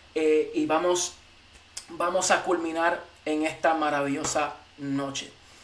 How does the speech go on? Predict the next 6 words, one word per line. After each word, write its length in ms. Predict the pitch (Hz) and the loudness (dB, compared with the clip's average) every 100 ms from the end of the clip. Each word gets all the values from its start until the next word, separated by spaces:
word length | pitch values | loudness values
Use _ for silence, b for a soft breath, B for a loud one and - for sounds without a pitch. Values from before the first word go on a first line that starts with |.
| B B B | B B B
Padre, 340 | 196 220 233 | 6 8 8
te 120 | 196 180 | 4 4
damos 320 | 185 196 180 | 4 4 4
gracias, 480 | 190 196 - 208 - | 8 8 6 0 0
te 120 | 165 | -2
bendecimos, 920 | 156 151 139 - 190 190 190 - | -2 -4 -4 -4 -4 -4 -2 -2